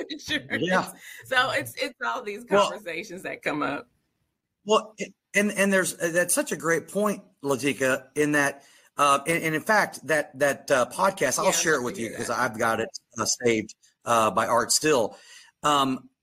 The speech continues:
Speaker 2: you know, leaving behind money where you just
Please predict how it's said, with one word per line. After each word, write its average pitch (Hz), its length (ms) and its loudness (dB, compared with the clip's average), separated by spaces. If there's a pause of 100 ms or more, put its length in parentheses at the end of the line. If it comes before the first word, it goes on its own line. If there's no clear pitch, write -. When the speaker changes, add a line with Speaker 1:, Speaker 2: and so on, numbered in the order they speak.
(260)
Speaker 2:
you 175 80 -2
know, 160 260 2 (680)
leaving 233 580 2
behind 143 920 0 (100)
money 127 840 0 (1120)
where 143 360 4
you 135 180 -2
just 151 160 0